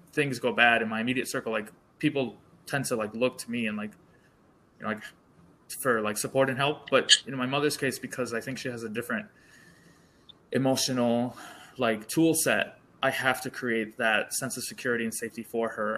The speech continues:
And I think that that's true for a lot of people, right? Like, what is the thing keeping from, keeping people from getting out of their poverty? It is their poverty. Like, um, it is, like,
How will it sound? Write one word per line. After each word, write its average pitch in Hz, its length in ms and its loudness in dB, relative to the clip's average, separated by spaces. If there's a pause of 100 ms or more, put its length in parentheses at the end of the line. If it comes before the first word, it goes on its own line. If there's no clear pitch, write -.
And 131 80 4
I 131 60 2
think 156 180 -4
that 175 100 -2
that's 160 220 -2
true 131 260 -4
for 120 160 -6
a 110 60 0
lot 110 180 4
of 120 140 -6
people, 107 300 -6
right? 107 420 -4
Like, 110 100 -12
what 135 220 4
is 147 340 0
the 123 80 -10
thing 123 400 -4 (300)
keeping 131 420 -4
from, 113 280 -6 (880)
keeping 156 240 -2
people 147 220 2
from 135 140 -4
getting 127 180 4
out 127 80 6
of 117 60 2
their 110 80 -2
poverty? 135 420 2
It 139 100 4
is 131 160 2
their 110 100 0
poverty. - 440 -6 (200)
Like, 110 300 -4 (800)
um, 107 520 2 (840)
it 123 180 4
is, 135 600 4 (420)
like, 107 300 -4